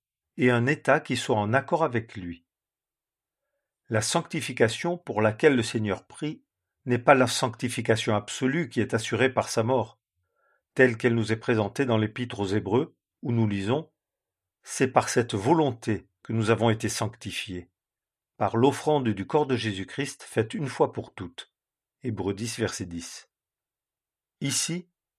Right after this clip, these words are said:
il s'agit de la sanctification pratique par laquelle nous sommes dépouillés de tout ce qui n'est pas selon Dieu dans nos pensées, nos habitudes et notre marche pratique, afin que nous soyons sanctifiés, utiles au Maître.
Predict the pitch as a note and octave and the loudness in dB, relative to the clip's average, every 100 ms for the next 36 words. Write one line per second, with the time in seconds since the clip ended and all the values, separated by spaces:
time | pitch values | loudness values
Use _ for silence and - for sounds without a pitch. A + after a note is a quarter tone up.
0 | - C3 - D3 C#3+ D3 A2+ G2 F3 D#3+ | -4 -2 4 4 4 4 4 4 0 -2
1 | - B2 B2+ A2+ - G#2 - - D#3+ - | -4 -6 2 2 2 -4 -2 -2 -2 -4
2 | E3+ - - _ _ _ _ - B2 C3 | -10 -12 -20 _ _ _ _ 0 4 4
3 | B2 E3+ F3 B2 C3 A2 A#2+ - C3 B2 | 4 2 2 0 0 0 0 -2 -2 0
4 | E3 B2 A2+ G3 - D3+ B2+ G#2+ - F3 | 2 2 0 -6 -4 -4 0 -2 2 0
5 | - C#3+ A2 G2+ F#2 A2+ D3+ B2 A2 A2 | 2 0 0 -2 -4 -4 0 2 2 0
6 | G#2 F#2 - B2+ E3 _ _ _ _ G#2+ | -4 -6 -4 -4 -6 _ _ _ _ -8
7 | F#2 B2 A#2+ G2+ - C#3+ E3+ - _ _ | 0 0 0 -4 -6 -6 -8 -12 _ _
8 | _ - C3 B2+ - A2+ G#2 - - F#2+ | _ -2 2 2 2 0 0 -2 -10 -10
9 | F#2+ B2 B2+ - _ _ _ _ _ _ | -8 -10 -10 -18 _ _ _ _ _ _
10 | _ C3 C3+ F3 F3 E3 B2 - A#2 G2 | _ 2 4 2 0 0 -2 0 0 0
11 | F2+ - - F#3 - D#3 B2 - B2+ B2+ | -4 -4 -2 -2 -6 -10 -8 -4 -2 -2
12 | B2+ _ _ _ E3+ - C3 G#2 F#2 D#2+ | -6 _ _ _ -8 -4 -2 -2 -2 -8
13 | - - | -12 -20